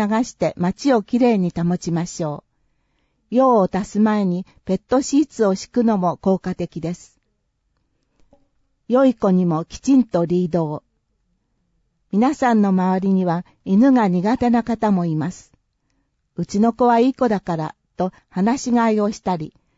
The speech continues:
リードをつけずに散歩したりするのはやめましょう。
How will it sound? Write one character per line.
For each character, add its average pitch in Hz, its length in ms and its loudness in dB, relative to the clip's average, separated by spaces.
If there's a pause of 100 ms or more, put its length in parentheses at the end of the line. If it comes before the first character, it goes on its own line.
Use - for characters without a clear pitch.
(180)
リ 233 200 0
ー - 20 -2
ド 254 120 4
を 247 80 4
つ - 140 -14
け 233 160 2
ず 196 100 -2
に 175 200 -4
散 220 220 -2
歩 240 200 -4
し - 60 -10
た 240 120 -2
り 214 140 -4
す - 140 -12
る 208 120 0
の 196 160 0
は 165 200 -2
や 170 140 -4
め 180 140 0
ま 175 160 -4
し - 180 -8
ょ 147 260 -8
う。 - 40 -20